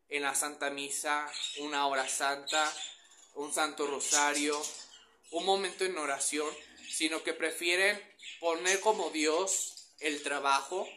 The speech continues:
poner como Dios inclusive a la familia, inclusi-, poner como a Dios o sustituir a Dios con un coche,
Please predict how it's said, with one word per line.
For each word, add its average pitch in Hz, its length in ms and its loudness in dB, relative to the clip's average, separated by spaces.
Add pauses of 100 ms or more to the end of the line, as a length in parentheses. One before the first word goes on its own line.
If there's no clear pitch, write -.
(680)
poner 160 340 4
como 185 300 2
Dios 165 440 4
inclusive 160 640 -2
a 165 40 6
la 143 160 2
familia, 135 680 0 (600)
inclusi-, 151 760 -6
poner 165 360 -2
como 196 280 2
a 147 60 2
Dios 151 540 2
o 151 120 -4
sustituir 156 680 0
a 185 100 4
Dios 151 600 0 (400)
con 156 160 4
un 151 120 -8
coche, 151 680 -2